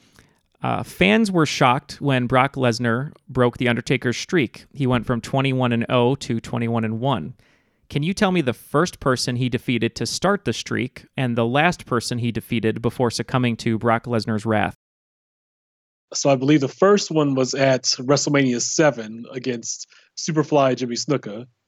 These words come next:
Speaker 2: And then, so if he was twenty-one and one, that means the last one before he lost would have been C M Punk at WrestleMania twenty-nine.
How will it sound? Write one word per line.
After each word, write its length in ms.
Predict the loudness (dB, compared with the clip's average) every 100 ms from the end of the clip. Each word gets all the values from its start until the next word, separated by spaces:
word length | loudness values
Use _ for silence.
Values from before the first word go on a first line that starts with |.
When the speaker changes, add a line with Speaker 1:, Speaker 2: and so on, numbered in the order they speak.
| _ _ _ _ _ -6
Speaker 2:
And 180 | -4 2
then, 340 | 4 4 2 -2
so 180 | -4 -6
if 80 | 0
he 100 | 0
was 280 | 2 0 0
twenty-one 720 | -2 0 0 2 4 4 4
and 260 | 2 0 -4
one, 380 | -4 -4 -4 -8 -14 -18 _ _ _
that 140 | 0 2
means 380 | 4 2 0 -2
the 160 | 0
last 400 | 4 4 4 4
one 100 | 2
before 420 | 0 0 4 6 6
he 80 |
lost 520 | 4 2 2 -2 -8 -16 _ _ _ 0
would 100 | 2
have 120 | 2
been 440 | 2 2 0 -4 -4
C 280 | 0 4 4
M 120 | 2
Punk 360 | 2 2 0 -6 -2
at 340 | 0 0 0
WrestleMania 460 | -4 -2 -2 -2 -2
twenty-nine. 560 | -2 0 0 0 -2